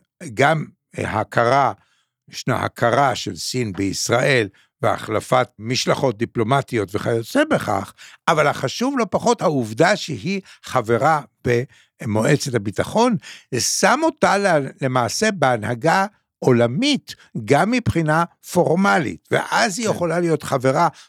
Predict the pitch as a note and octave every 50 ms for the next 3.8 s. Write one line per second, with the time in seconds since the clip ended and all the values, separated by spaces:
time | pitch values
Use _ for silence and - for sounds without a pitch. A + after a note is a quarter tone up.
0 | _ _ - E3+ D3+ - - D#3+ C3 B2+ B2+ B2 C3 C#3+ _ - A3 C4 D4+ D#4
1 | C#4+ A#3 F#3+ D#3+ C3+ C#3 B2+ A#2 G#2 G2+ A2+ B2 A#2 A2 G#2 F#2+ E2 D2+ _ _
2 | _ _ _ - - - - D3 - - - C3 B2 A2+ G#2 - - F3+ F#3 F3
3 | D#3 C3+ - _ - A2 A2+ A2 - - F#2 F2+ F2+ A#2 E3+